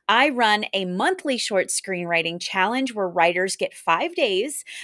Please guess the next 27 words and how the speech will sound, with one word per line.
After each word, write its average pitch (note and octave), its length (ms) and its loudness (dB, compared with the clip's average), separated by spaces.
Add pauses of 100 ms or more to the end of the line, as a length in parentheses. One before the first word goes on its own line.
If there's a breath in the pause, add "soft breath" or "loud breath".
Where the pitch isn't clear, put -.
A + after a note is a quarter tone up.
to A3+ 140 -6
write G3 260 4
a F#3+ 120 0
new F#3+ 280 0
five-page F#3+ 720 0
screenplay D#4 500 -2
based A3 320 0
on - 140 2
a F3+ 60 -2
prompt D#4+ 560 -6 (160)
sent F4+ 480 0 (120)
out F#3 340 0 (100)
the F#3+ 100 -6
first A#3+ 640 -4
day F#3 220 2
of E3+ 120 -4
the E3+ 100 -2
challenge. - 540 -6 (360 loud breath)
The G#3+ 100 6
winner A3+ 220 2
gets G#3+ 200 0
a F#3+ 60 -4
hundred G3 420 -6
and F#3 160 -2
fifty F3 260 -6
dollars, A#3 460 0
and C#3 180 2